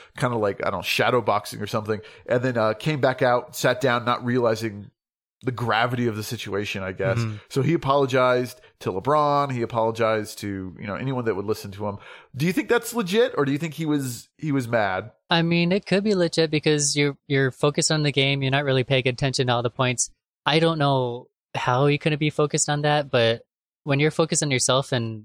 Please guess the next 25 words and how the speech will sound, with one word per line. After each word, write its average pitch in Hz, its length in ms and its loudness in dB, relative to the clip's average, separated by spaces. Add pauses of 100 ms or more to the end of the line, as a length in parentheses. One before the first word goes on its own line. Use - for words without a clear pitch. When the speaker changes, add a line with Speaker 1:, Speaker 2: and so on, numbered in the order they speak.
(120)
Speaker 2:
you're, 120 200 0
you're 127 140 -2
focused 139 320 0
on 104 100 0
winning, 147 320 0
I 123 120 0
guess 127 220 0
I 147 40 0
could 127 160 0
see, 127 360 2 (220)
'cause 156 140 0
I, 185 160 -2 (1120)
you 208 160 2
know 151 160 4
me, 117 360 2
right? 120 300 2
Like, 120 220 2
I'm 143 180 0
forgetful. 110 640 0
Like, 110 180 0
I, 135 180 2
I 131 80 0
could, 147 200 -4 (240)
I 131 120 0
could 185 280 -4